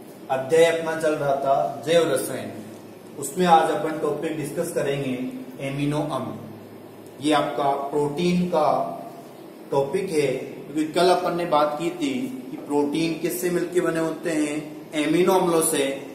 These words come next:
मिलकर बने होते हैं। तो आज अपन एमिनो अम्लों के बारे में बात करेंगे। कल अपन ने डिस्कस किया था कि कुल बीस एमिनो अम्ल ज्ञात है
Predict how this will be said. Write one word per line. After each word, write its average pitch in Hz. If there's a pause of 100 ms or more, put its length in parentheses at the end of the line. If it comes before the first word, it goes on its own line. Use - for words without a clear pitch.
मिलकर 147
बने 143
होते 147
हैं। 123 (320)
तो 165
आज 165
अपन 151
एमिनो 175
अम्लों 165
के 151
बारे 131
में 127 (720)
बात -
करेंगे। 156 (500)
कल 180
अपन 185
ने 180 (960)
डिस्कस 220
किया 180
था 156 (480)
कि 165 (300)
कुल 220 (600)
बीस 214
एमिनो 151
अम्ल 147 (300)
ज्ञात 135
है -